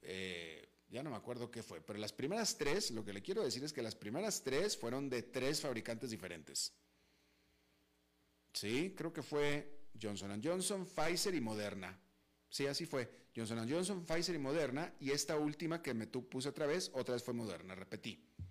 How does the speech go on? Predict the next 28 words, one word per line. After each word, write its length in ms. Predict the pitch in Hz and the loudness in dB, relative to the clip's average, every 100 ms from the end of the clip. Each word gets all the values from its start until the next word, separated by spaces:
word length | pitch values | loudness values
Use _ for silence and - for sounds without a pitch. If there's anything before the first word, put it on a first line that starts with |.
| - - - - - _ | -14 -20 -20 -20 -20 _
Pero 340 | 208 226 220 | 4 6 6
tengo 200 | 208 202 | 4 4
a 40 | 202 | 6
bien 160 | 185 | 6
reportarle 640 | 185 185 127 165 151 160 165 | 4 0 0 4 4 4 2
que, 520 | 151 156 170 - - - | 4 4 4 0 -4 -4
como 220 | 113 110 | -2 0
si 100 | 117 | 2
nada, 420 | 123 113 101 - - | 4 2 0 -6 -4
ningún, 720 | 131 127 131 165 170 170 - - | 0 2 4 4 4 -2 -6 2
eh, 380 | 120 113 107 - | 4 4 2 0
tengo 220 | 139 156 | 0 4
la 140 | 143 | 2
gran 320 | 113 123 135 175 | 4 4 4 4
suerte, 420 | 185 131 110 147 | 4 2 2 2
yo 140 | 147 | 4
reconozco, 800 | 156 190 - 120 156 202 - 139 | 2 0 2 2 4 2 2 2
como 220 | 123 80 | 0 -4
toda 180 | - 90 | -2 0
buena 200 | 101 120 | 2 2
vacuna, 380 | 131 - 220 180 | 0 0 0 0
porque 200 | - 73 | -4 -8
así 100 | - | -6
son 100 | 98 | -4
las 120 | 117 | -4
vacunas, 440 | 127 - 87 87 110 | -4 -6 -10 -8 -10
las 100 | 80 | -10
vacunas 640 | - - 90 101 151 - | -12 -12 -8 -4 -4 -4